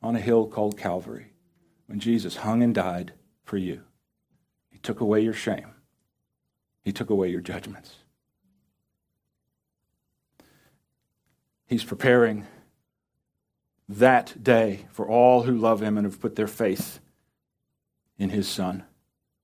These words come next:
And then we come to this verse I want to end on, verse seventeen, which is one of the most beautiful verses in the Bible. Zephaniah three seventeen, "The Lord thy God is in the midst of thee.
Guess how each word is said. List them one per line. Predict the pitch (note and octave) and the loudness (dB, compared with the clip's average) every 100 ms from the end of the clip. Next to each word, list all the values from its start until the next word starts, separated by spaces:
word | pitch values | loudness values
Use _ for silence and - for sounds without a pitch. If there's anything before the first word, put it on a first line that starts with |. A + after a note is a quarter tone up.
| _ _ _ | _ _ _
And | G#2 A2 | -2 4
then | |
we | B2 | 4
come | B2+ B2 G#2+ G#2+ G#2 - _ _ _ _ _ _ _ _ - | 4 2 2 2 -2 -10 _ _ _ _ _ _ _ _ -6
to | A#2+ | -2
this | G#2+ A#2 | 2 0
verse | - A#2+ B2+ C3 | 2 4 4 2
I | |
want | A#2 A#2+ | 0 0
to | G2+ | 0
end | G#2+ G#2 | -2 0
on, | G#2 G#2 | 0 0
verse | G#2 G#2 | -2 -2
seventeen, | - A#2+ A#2 G#2+ A2+ G#2+ A2 | 0 2 2 -2 -2 -2 0
which | A#2 A#2 - | 0 0 0
is | B2 A#2+ | 2 2
one | A#2 A2+ B2 C#3 | 2 2 4 4
of | - A#2+ A2+ - - _ _ _ _ | 4 4 4 -2 -18 _ _ _ _
the | G2+ G#2 G#2+ B2+ C3+ | -12 -8 2 6 8
most | C3 A#2+ G#2+ | 8 4 2
beautiful | G#2 A#2+ B2+ B2+ B2+ B2 | 0 4 6 4 2 0
verses | G2+ A#2+ A2+ - A2+ G2+ - | 0 2 2 2 -6 -6 -4
in | A2+ G#2+ G2+ - | -2 -2 -4 -8
the | F#2+ | -6
Bible. | F2+ E2+ F#2 B2 - _ _ _ _ _ _ _ | -2 -2 -4 -10 -16 _ _ _ _ _ _ _
Zephaniah | A2 G#2 A2+ A2 G#2+ | -4 -2 0 0 -2
three | - A2+ | -2 -4
seventeen, | G#2+ G#2+ G#2 G#2 G2 F#2 F#2 | -2 -2 -2 -4 -6 -8 -10
"The | F#2 | -4
Lord | G2+ A2 A#2 A2 - _ - | 2 6 6 4 -8 _ -4
thy | G#2+ | -2
God | G2+ G2+ F2+ E2+ - _ _ _ | 0 0 0 -2 -10 _ _ _
is | G2+ | -4
in | A2 G2+ | 0 2
the | |
midst | F#2+ B2 A#2+ - | 4 4 2 -2
of | A#2 G2 | -4 0
thee. | G2+ F#2 F2+ | 0 -2 -4